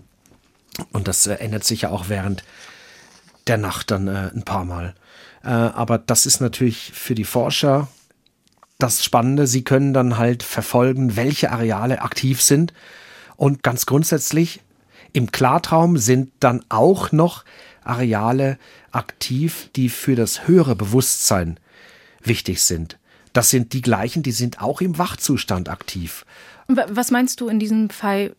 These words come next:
Speaker 2: höheres Bewusstsein?
Speaker 1: Ja, das sind eben Sachen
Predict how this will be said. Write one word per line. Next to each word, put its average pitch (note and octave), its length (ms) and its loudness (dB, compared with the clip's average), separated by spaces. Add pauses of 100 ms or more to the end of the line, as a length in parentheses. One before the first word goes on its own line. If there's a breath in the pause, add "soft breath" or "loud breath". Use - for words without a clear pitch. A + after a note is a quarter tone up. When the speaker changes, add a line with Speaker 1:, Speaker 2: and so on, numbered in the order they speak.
Speaker 2:
höheres G#3 500 0
Bewusstsein? G#3+ 680 -4 (180)
Speaker 1:
Ja, A2 240 0
das A2 240 -2
sind A#2 240 2
eben A#2 320 0
Sachen A#2 460 -2